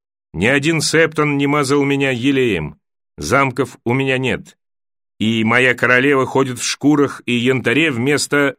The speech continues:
шелков и сапфиров. Я сам себе боец,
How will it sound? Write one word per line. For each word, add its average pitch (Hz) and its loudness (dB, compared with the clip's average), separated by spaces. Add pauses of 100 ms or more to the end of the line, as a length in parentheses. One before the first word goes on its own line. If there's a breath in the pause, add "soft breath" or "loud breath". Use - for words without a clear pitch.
(120)
шелков 147 0
и 143 2
сапфиров. 131 -4 (1500)
Я 117 2
сам 139 0
себе 110 -2
боец, 90 -4